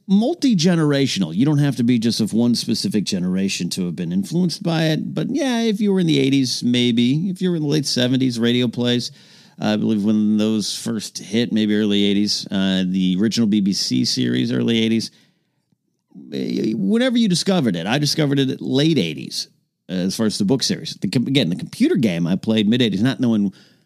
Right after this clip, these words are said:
what the heck, 'cause I wouldn't have sworn back then, what the heck I was playing. Just my dad had,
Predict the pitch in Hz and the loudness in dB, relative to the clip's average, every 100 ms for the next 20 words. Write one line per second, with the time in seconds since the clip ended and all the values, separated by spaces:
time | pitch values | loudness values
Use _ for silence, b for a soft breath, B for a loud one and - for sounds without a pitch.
0 | b _ _ 143 143 85 - - 151 110 | b _ _ -8 -6 -6 -8 -4 -2 -2
1 | - 104 87 95 98 87 - 107 123 95 | -4 -4 0 0 0 0 -2 0 2 0
2 | 85 - 101 117 - 104 113 - 92 85 | 0 -2 -2 -2 -6 -6 -4 -4 -4 -6
3 | - - 214 113 - 92 - 87 82 92 | -6 -2 0 0 -4 -10 -4 -4 -2 -2
4 | 90 92 87 | 0 0 -2